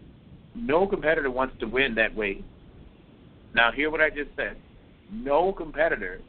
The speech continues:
wants to win that way. You'll have people that win and put those trophies up there and happy as heck because, you know, they won,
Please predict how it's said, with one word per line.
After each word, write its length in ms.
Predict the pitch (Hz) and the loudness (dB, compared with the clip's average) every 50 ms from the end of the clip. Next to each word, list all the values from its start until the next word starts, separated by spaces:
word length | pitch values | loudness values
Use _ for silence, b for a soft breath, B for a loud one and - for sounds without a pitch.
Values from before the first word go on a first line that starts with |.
| - - - | -20 -14 -6
wants 260 | 101 120 127 123 120 - - | -2 0 0 0 -2 -6 -10
to 80 | 110 | -8
win 240 | 110 113 117 117 113 | -4 -4 -4 -2 -2
that 200 | 110 110 107 - | -2 -2 -2 -2
way. 320 | 92 113 107 95 - - - - - - - _ _ _ _ - - _ | -2 -4 -4 -4 -6 -12 -18 -20 -20 -20 -20 _ _ _ _ -20 -14 _
You'll 200 | - 123 135 131 | 2 2 4 6
have 200 | 131 135 123 - | 6 4 4 2
people 280 | - 139 - 113 120 113 | 0 -8 -10 -10 -10 -8
that 200 | 107 107 107 - | -8 -8 -8 -8
win 500 | 107 120 127 127 131 131 135 139 139 139 - - - - | -8 -8 -6 -6 -6 -8 -8 -12 -14 -16 -18 -20 -14 -10
and 200 | 107 107 107 104 - - | -10 -10 -10 -10 -12 -10
put 180 | - 143 139 - | -8 -8 -6 -6
those 200 | - 131 131 127 - - | -4 -4 -4 -4 -4 -6
trophies 340 | 143 139 131 131 131 127 127 | -6 -6 -4 -4 -6 -2 -2
up 220 | 131 135 127 - | -2 -2 -2 -2
there 380 | 127 131 135 131 131 127 127 117 | -2 0 2 2 4 2 2 0
and 240 | 107 107 104 104 - | -2 -6 -10 -12 -4
happy 420 | - 120 135 143 139 135 135 127 | 0 2 2 2 2 0 -2 -4
as 80 | 120 110 113 | -4 -4 -4
heck 200 | 143 170 165 139 - - - - - - - - - - - - - | -2 -2 -2 -2 -4 -10 -20 -20 -20 -20 -20 -20 -20 -20 -20 -8 -6
because, 300 | 110 110 - 123 123 113 | -6 -2 0 0 0 0
you 120 | 117 117 | -2 -2
know, 140 | 120 123 123 | -2 -2 0
they 120 | 110 117 110 | 0 0 2
won, 500 | 107 110 151 190 170 120 113 117 127 | 4 4 4 6 6 4 2 0 -6